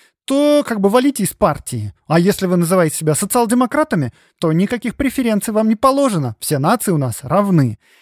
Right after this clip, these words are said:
Но, в общем, было понятно, что основная битва идет не вокруг автономии каких-то наций, а вокруг того, кто будет лидером и кто будет диктовать свою волю всей партии.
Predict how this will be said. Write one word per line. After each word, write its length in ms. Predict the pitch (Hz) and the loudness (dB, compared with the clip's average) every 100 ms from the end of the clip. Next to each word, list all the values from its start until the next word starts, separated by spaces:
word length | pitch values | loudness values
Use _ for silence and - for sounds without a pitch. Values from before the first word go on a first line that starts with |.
| _ | _
Но, 320 | 160 214 185 123 | 0 2 0 -6
в 100 | 143 | -2
общем, 280 | 180 - 151 | -2 0 -2
было 200 | 131 202 | 2 2
понятно, 600 | 196 180 160 135 - 135 | 4 2 2 -2 -8 -14
что 300 | - - 175 | -8 -4 -4
основная 480 | 160 - 165 180 247 | -4 -2 0 2 2
битва 520 | 170 175 170 120 110 - | 2 2 0 -2 -8 -8
идет 300 | 143 156 143 _ - | 0 0 0 _ -2
не 160 | 156 | 2
вокруг 320 | 196 277 277 | 2 2 0
автономии 720 | 240 - 226 208 214 214 196 | 0 0 2 4 4 4 2
каких-то 440 | 190 160 175 - 180 | 0 -4 -6 -2 2
наций, 640 | 170 165 151 - 127 117 - _ _ - | 2 2 0 -4 -6 -6 -10 _ _ -4
а 120 | 147 | 0
вокруг 380 | 156 147 175 - | 0 0 -2 0
того, 420 | 139 123 185 202 - _ | -2 0 0 -2 -6 _
кто 320 | - - 185 190 | -20 0 2 4
будет 320 | 151 123 - | 2 0 0
лидером 460 | 185 214 151 113 - - | 2 2 0 -4 -10 -6
и 100 | 175 | -6
кто 240 | - 202 | -2 -2
будет 300 | 208 147 123 | 0 0 0
диктовать 580 | 135 - 165 135 139 175 | -2 0 0 0 0 -2
свою 300 | - 143 127 | -2 -2 -2
волю 460 | 110 139 214 139 - | -2 2 2 2 -4
всей 260 | - 143 135 | -4 -4 -2
партии. 540 | 156 113 - 135 | -4 -4 -10 -18